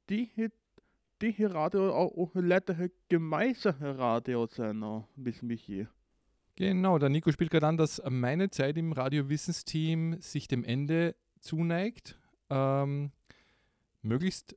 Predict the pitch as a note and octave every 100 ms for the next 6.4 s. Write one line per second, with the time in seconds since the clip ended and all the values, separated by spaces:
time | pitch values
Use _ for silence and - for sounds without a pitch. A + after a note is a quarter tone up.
0 | - G#2+ F#2+ _ G2+ A#2+ D3 - - G2+
1 | B2+ D#3 A2+ A2+ F3 - A2+ A2+ C3+ -
2 | - A2+ - B2+ E3+ B2 A2+ A2+ A2 G2+
3 | A2 - B2 B2+ C#3+ - A2+ C3 - -
4 | B2 A#2+ A#2+ A2+ B2 B2+ B2 C3 C#3+ -
5 | A#2+ - A#2+ G#2+ A#2 B2 C3 C3 - A#2+
6 | A2 - F3